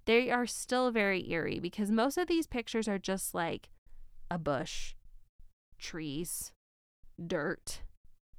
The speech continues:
a rock. Uh, we're gonna talk about some of the pictures that were taken, and I will try and post them as well on my Instagram page. Um, one was a rock, and on top of this rock was pieces of red plastic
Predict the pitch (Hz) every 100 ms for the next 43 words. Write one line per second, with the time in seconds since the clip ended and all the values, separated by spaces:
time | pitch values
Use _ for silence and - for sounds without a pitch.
0 | - 196 165 147 180 190 - - - -
1 | - - - - 208 202 208 247 254 254
2 | 240 - - 190 185 185 - 170 160 151
3 | 143 185 175 160 147 151 - 127 170 175
4 | 170 - - 170 170 - - 190 - 104
5 | 90 190 180 185 185 175 175 - 175 -
6 | - 190 - - - - - - - -
7 | - 214 214 202 196 - 202 190 220 302
8 | 349 226 208 202 - 196 196 196 196 -
9 | 185 170 156 147 247 - - - _ _
10 | _ _ 190 196 185 190 240 269 311 269
11 | 240 202 180 160 185 - 196 190 - -
12 | - - _ _ - - 320 440 466 359
13 | 208 180 196 226 - - 190 196 - -